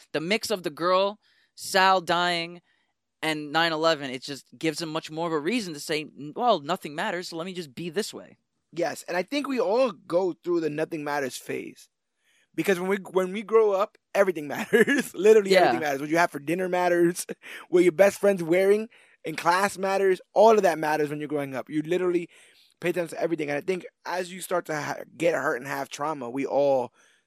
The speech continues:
Speaker 2: close doors on various experiences in life to say, "I don't wanna get hurt anymore, so nothing matters." And then, like I said, you, you can, you, you throw away the most valuable thing that we have, which is time.
Speaker 1: Basically, we throw it all, we,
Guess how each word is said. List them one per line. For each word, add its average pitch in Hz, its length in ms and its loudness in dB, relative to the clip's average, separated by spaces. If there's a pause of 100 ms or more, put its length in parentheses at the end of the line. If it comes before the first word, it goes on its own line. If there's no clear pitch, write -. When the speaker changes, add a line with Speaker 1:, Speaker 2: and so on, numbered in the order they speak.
(200)
Speaker 2:
close 151 400 -2 (280)
doors 147 580 0
on 139 220 -6
various 151 400 -2 (160)
experiences 156 640 -8
in 139 100 -6
life 180 200 -2
to 139 120 -10
say, 185 440 0
"I 151 280 0
don't 156 180 -4
wanna 160 160 -4
get 147 160 -4
hurt 196 140 -2
anymore, 156 360 -8
so 156 300 -6 (300)
nothing 160 260 -4
matters." - 360 -4 (580)
And 123 160 -10
then, 123 140 -10
like 127 140 -12
I 135 40 -12
said, 135 180 -12
you, 127 160 -12
you 135 240 -6
can, 143 240 -8
you, 151 180 -8 (200)
you 151 140 -10
throw 185 220 2
away 196 240 8
the 165 80 -6
most 160 180 -4
valuable 151 420 0
thing 156 220 -10
that 139 80 -10
we 135 120 -8
have, 135 320 -6
which - 140 -20
is 117 100 -16
time. 127 300 -12 (1040)
Speaker 1:
Basically, 131 640 -4 (600)
we 131 80 -8
throw 147 220 0
it 143 60 0
all, 139 220 2
we, 139 100 -12